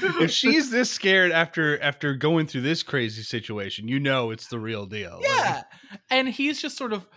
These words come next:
Speaker 2: I mean, it's just, like, an interesting, like, ano-, again, like, a riff on, like, like, gender dynamics in this movie where, like,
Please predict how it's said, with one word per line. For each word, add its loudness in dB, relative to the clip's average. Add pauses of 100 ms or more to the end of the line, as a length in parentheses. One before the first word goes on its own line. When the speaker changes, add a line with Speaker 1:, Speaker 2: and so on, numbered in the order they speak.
(340)
Speaker 2:
I -2
mean, 0
it's -2
just, -2
like, 2
an 0
interesting, -4
like, -6 (160)
ano-, -2
again, -2
like, -6
a 0
riff -4
on, -8
like, -10
like, -10
gender -8
dynamics -10
in -12
this -14
movie -8
where, -10
like, -10